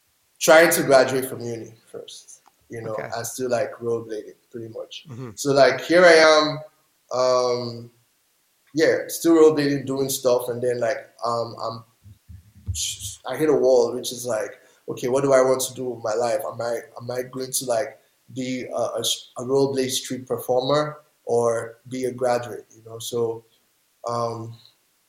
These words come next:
Speaker 1: it was really hectic because then I, I now started messaging Philip and I was asking questions like, um,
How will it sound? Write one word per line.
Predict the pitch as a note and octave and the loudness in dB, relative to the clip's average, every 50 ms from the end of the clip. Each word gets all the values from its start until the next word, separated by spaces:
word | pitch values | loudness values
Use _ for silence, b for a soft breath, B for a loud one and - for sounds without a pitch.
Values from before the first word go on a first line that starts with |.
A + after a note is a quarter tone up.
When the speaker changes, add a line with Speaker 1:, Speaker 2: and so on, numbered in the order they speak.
| _ _ | _ _
Speaker 1:
it | - | 0
was | C#3+ D3+ D3 E3 | 0 0 2 2
really | G3 G3 F3+ C#3+ | 0 0 2 2
hectic | E3 D#3+ D#3 - - D#3+ C3+ - | 4 2 2 2 -2 -4 -4 -4
because | - B2+ - C3+ B2 A#2+ | -8 -8 -8 -8 -6 -2
then | A#2+ C#3+ D3+ C#3+ - - - | 0 2 2 2 0 -2 -6
I, | B2+ B2+ B2+ B2+ C3 - - - | -4 -4 -2 -2 -4 -6 -6 -4
I | B2+ C3 | -2 0
now | C#3 D3 D3+ | 2 2 2
started | D3 - E3 C3+ C#3 C3+ | 2 2 2 0 2 0
messaging | C3 B2+ - A#2+ A#2+ B2 B2 - | -2 -2 -4 -6 -10 -10 -10 -8
Philip | - C3 B2+ A#2 - - | -6 -6 -6 -6 -8 -10
and | - A2+ | -12 -12
I | A2+ | -12
was | A2 A2+ | -8 -6
asking | B2 A#2+ C3 - - - B2 A#2+ | -6 -6 -6 -6 -10 -10 -12 -8
questions | - B2 A#2+ - - - - | -6 -6 -6 -6 -10 -12 -12
like, | A2+ G#2+ G2+ - - _ _ _ - G#2 - - - - | -10 -10 -12 -12 -16 _ _ _ -20 -20 -20 -18 -12 -8
um, | A2 A2 A2 G#2+ G#2+ G#2+ A2 G#2+ | -6 -6 -6 -6 -6 -8 -10 -12